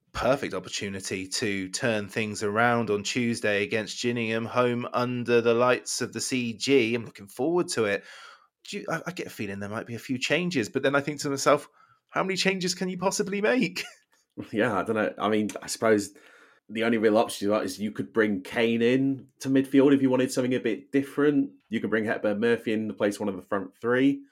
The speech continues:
Speaker 2: Y-, you'd expect Kemp to play, given he's not gonna be able to play next Saturday.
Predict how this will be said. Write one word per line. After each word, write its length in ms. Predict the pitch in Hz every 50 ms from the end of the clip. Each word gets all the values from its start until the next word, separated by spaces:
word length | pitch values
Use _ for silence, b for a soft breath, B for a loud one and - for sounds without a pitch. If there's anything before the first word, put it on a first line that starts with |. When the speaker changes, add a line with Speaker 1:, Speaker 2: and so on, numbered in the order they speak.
| b b b _
Speaker 2:
Y-, 160 | 123 120 120 - -
you'd 160 | 143 147 139
expect 380 | 143 139 - - 143 131 - -
Kemp 180 | 131 120 117 -
to 60 | -
play, 220 | - - 113 110 110
given 240 | 104 117 101 104 104
he's 160 | 104 98 -
not 100 | 113 98
gonna 100 | 101 95
be 40 | 101
able 120 | 95 92
to 80 | - -
play 340 | - 101 95 92 92 90 90
next 220 | 98 - - -
Saturday. 540 | - 104 78 92 98 92 92 98 98 98 -